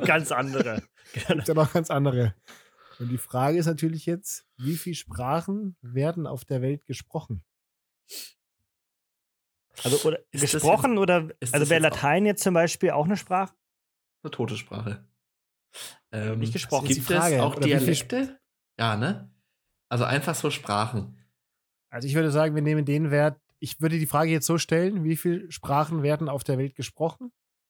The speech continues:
Speaker 2: Und so würde ich das bei Google eingeben und ich nehme an, dazu gibt's wahrscheinlich einfach eine, direkt ein Ergebnis.
Speaker 3: Dann werden direkt, da
Speaker 2: Und
Speaker 3: kommen
Speaker 2: das
Speaker 3: direkt Gegenfragen, Samuel.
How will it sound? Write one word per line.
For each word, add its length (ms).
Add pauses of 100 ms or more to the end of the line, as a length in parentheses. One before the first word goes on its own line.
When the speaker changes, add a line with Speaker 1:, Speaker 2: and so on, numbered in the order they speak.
(260)
Speaker 2:
Und 120
so 100
würde 100
ich 80
das 80
bei 120
Google 280
eingeben 460
und 60
ich 120
nehme 220
an, 120
dazu 220
gibt's 300
wahrscheinlich 380
einfach 160
eine, 360
direkt 320
ein 40
Ergebnis. 320
Speaker 3:
Dann 80
werden 120
direkt, 380
da 60
Speaker 2:
Und 40
Speaker 3:
kommen 160
Speaker 2:
das 100
Speaker 3:
direkt 180
Gegenfragen, 520
Samuel. 540